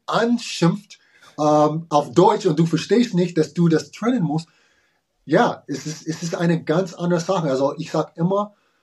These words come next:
die, die, ähm, Ability to, to, to, ähm, sich ändern und, und offen sein, das ist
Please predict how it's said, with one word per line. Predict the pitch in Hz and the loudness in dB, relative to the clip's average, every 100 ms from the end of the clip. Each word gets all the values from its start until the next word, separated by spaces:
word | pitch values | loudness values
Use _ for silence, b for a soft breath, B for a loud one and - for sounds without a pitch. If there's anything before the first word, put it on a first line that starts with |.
| _ _ - | _ _ -8
die, | 143 143 127 | -6 -6 -10
die, | - 143 139 135 127 - | -12 -10 -8 -8 -8 -10
ähm, | 131 123 117 113 110 - - - - | -10 -8 -8 -12 -20 -20 -20 -20 -10
Ability | 131 107 - 180 180 185 190 | -8 0 2 4 2 -4 -6
to, | 165 - 143 135 131 | -8 -8 -2 -2 -2
to, | - 131 123 117 117 - - | -6 -6 -4 -4 -8 -14 -20
to, | - - 120 117 110 107 107 _ _ _ _ _ _ _ _ B B B B B B - | -20 -8 -6 -4 -6 -14 -20 _ _ _ _ _ _ _ _ B B B B B B -10
ähm, | 127 123 120 | -6 -4 -6
sich | - 160 - - | -6 -6 -6 0
ändern | 170 226 165 107 101 - | 2 4 4 2 -6 -10
und, | 127 131 131 | -4 -4 -4
und | 131 123 123 | -6 -6 2
offen | 160 202 170 | 2 4 2
sein, | - 131 113 104 | 2 0 0 -2
das | 107 107 - | -4 -2 -4
ist | - - | -10 -14